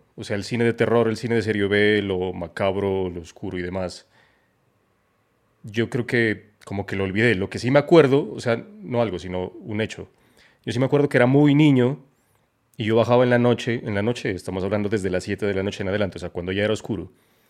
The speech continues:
En mi casa apagaban las luces muy rápido y mi casa es de, es de tres pisos, pues en, en Pasto, donde crecí. Entonces yo bajaba a la cocina y estaba todo oscuro.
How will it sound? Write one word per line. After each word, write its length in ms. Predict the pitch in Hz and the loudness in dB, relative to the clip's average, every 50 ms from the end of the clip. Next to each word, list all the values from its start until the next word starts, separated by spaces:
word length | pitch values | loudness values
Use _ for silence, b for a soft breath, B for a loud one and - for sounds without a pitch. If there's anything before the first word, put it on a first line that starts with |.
| b b b b b b b | b b b b b b b
En 80 | - 98 | -8 -8
mi 80 | 104 101 | -6 -2
casa 220 | - 127 113 127 | 0 0 0 2
apagaban 340 | - 127 117 117 117 120 117 | 2 2 4 4 4 4 2
las 100 | 113 113 | 0 -2
luces 180 | 110 104 120 | -2 -4 -4
muy 120 | 117 113 110 | -4 -4 -2
rápido 300 | - 120 - - 95 90 | 0 -2 -2 0 -2 -4
y 20 | |
mi 100 | 90 90 | -4 -4
casa 220 | - 113 101 107 107 | -4 -4 -4 -4 -4
es 60 | 101 | -4
de, 100 | 107 - - - - | -4 -4 -6 -10 -8
es 260 | - 127 120 110 101 | -6 -4 -4 -4 -4
de 80 | 107 | -6
tres 180 | 104 - 107 - | -6 -6 -8 -8
pisos, 460 | - 117 107 90 87 - - - _ _ | -6 -8 -8 -8 -10 -14 -16 -18 _ _
pues 220 | - 107 90 - | -6 -6 -6 -6
en, 200 | 90 87 90 90 - _ _ _ _ _ _ _ _ | -10 -12 -12 -14 -18 _ _ _ _ _ _ _ _
en 160 | 113 104 92 | -12 -12 -8
Pasto, 300 | - 90 87 - - _ _ _ _ _ _ _ _ | -6 -8 -8 -8 -14 _ _ _ _ _ _ _ _
donde 220 | - 90 87 87 - | -14 -12 -12 -10 -10
crecí. 300 | 95 90 85 87 82 - _ b b b b b b b b b b b b b b b b b b b | -10 -10 -10 -12 -16 -20 _ b b b b b b b b b b b b b b b b b b b
Entonces 200 | _ - - 92 | _ -14 -8 -6
yo 80 | 98 98 | -2 -2
bajaba 220 | 98 92 107 110 117 | 0 2 2 4 4
a 20 | |
la 120 | 117 117 - | 2 2 0
cocina 580 | 135 127 - - 143 127 120 110 117 135 139 - _ _ _ _ _ _ _ _ _ _ _ _ _ - | -2 -4 -2 -2 -2 0 0 0 -2 -4 -6 -12 _ _ _ _ _ _ _ _ _ _ _ _ _ -16
y 60 | 110 | -14
estaba 280 | 101 - - 90 92 95 | -12 -10 -10 -10 -8 -6
todo 160 | - 101 98 | -6 -6 -6
oscuro. 440 | 92 - - 113 107 90 85 - | -6 -8 -10 -10 -8 -8 -10 -12